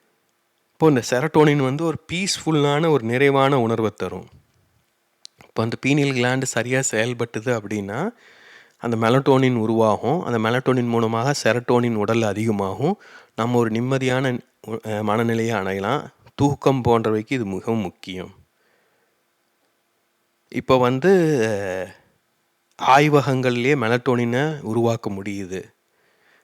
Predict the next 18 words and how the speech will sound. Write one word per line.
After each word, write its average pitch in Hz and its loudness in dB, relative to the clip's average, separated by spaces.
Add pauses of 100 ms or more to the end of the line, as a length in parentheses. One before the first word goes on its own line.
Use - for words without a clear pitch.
(240)
அதை 117 -6
நீங்க 120 2
வந்து 127 0 (180)
மருந்துகளா 127 2 (100)
கிடைக்குது, 113 -6 (100)
கடையில 113 0
கூட 117 -2
வாங்கி 110 -2
பயன்படுத்தலாம். 98 -6 (640)
அது 104 -2
உங்க 110 0
மூடு 123 -2 (160)
ஸ்விங் 117 -2
ஆகிறத, 110 -2 (160)
ஒரு 104 -2
அமைதியான 113 2
மனநிலையை 107 -4
உருவாக்கும். 104 -4